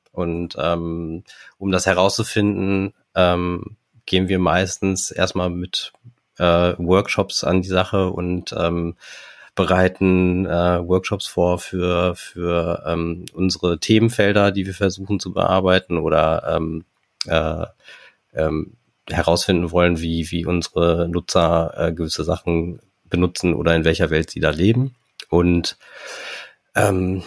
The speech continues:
diese Workshops, ähm, führen wir meistens so über so zwei Wochen durch. Ähm, manchmal sind das Design-Sprints oder, äh, Product Discoveries, wie wir die nennen. Und machen Nachbereitungen, ähm,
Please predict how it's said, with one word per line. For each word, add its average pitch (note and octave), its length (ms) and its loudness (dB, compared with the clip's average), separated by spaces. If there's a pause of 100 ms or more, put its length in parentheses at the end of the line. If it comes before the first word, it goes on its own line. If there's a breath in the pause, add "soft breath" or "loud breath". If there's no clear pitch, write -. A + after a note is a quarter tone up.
(140)
diese F2+ 180 -4
Workshops, G2+ 680 0 (180)
ähm, F#2 260 4
führen G2+ 300 0
wir G2+ 120 2
meistens F#2+ 360 2
so F2 100 -10
über F2+ 180 -2
so F2 100 -6
zwei F2+ 320 -2
Wochen G2 260 -2
durch. A#2 480 2
Ähm, F#2 500 -2
manchmal F#2+ 380 -4
sind F2 160 -6
das F2 200 -4
Design-Sprints G2 1000 0
oder, E2+ 800 -4
äh, E2 60 -10
Product G#2+ 400 -2
Discoveries, G2 720 -4
wie F#2 100 -14
wir F#2 100 -4
die F#2 140 -6
nennen. F#2 360 -2 (960)
Und F#2 420 2
machen F#2 260 2
Nachbereitungen, F#2 1200 0
ähm, F2+ 640 -4